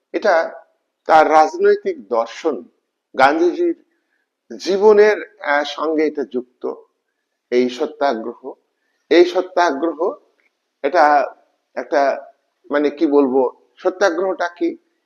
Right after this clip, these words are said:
এটা হিংসা নয়, বিদ্বেষ নয়, এটা একটা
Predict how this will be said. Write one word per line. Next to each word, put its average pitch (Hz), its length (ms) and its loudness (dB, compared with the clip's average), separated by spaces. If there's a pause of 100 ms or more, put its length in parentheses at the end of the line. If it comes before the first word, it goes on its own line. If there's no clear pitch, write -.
এটা 175 520 2 (580)
হিংসা 160 540 0
নয়, 127 280 -4 (120)
বিদ্বেষ 156 640 -4
নয়, 117 260 -8 (840)
এটা 139 180 -4
একটা - 280 -8